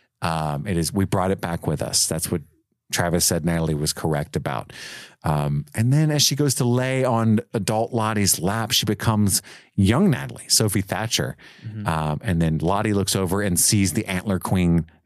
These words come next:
Speaker 1: Queen shadow, which I'm ninety-nine thousand percent sure over her own head.
Speaker 2: So, uh, um,
Speaker 1: But that could just be the Antler Queen looming behind her in her mind, for all we know at this point, right?
Speaker 2: Yeah. So here's a,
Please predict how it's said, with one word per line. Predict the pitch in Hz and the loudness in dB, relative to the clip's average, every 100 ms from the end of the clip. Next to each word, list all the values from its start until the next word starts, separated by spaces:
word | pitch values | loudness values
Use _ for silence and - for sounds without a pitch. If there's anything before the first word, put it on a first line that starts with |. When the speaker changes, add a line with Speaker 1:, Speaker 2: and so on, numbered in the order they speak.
| - | 0
Speaker 1:
Queen | 98 87 - | 4 4 2
shadow, | - 90 80 64 - | 0 -2 -4 -6 -4
which | 101 | -2
I'm | 104 98 - | -2 -4 0
ninety-nine | 104 107 107 104 101 95 | 0 2 2 2 2 0
thousand | 85 92 87 | -2 -2 -4
percent | 78 80 80 | -2 -2 -2
sure | - 82 | -2 0
over | 90 82 | 0 -2
her | 85 85 | -6 -2
own | 90 87 | 0 2
head. | 76 73 - - _ _ _ _ _ - | 0 -4 -8 -16 _ _ _ _ _ -2
Speaker 2:
So, | - 156 143 135 - | 2 2 2 -2 -8
uh, | 120 117 120 120 113 | -6 -4 -2 -2 -4
um, | 104 | -4
Speaker 1:
But | 113 | -4
that | 113 | -4
could | - 110 | -2 0
just | - | 0
be | 113 | 0
the | 101 98 | 0 -2
Antler | 98 104 90 | -4 -6 -6
Queen | - 95 90 | 0 2 2
looming | 92 101 92 85 | 4 4 4 2
behind | 80 - 101 98 | 0 0 0 2
her | 87 76 - - | 0 -2 -4 -4
in | 82 | -4
her | 90 | -2
mind, | 78 69 - | -2 -4 -4
for | 76 | -4
all | |
we | 73 | 0
know | 76 67 | 0 0
at | 67 | -4
this | - | -8
point, | - 69 | -8 -10
right? | - 110 | -6 -4
Speaker 2:
Yeah. | 101 - - _ _ _ _ _ _ - | -4 -6 -14 _ _ _ _ _ _ -4
So | - | 0
here's | 208 302 | 2 2
a, | 320 | 0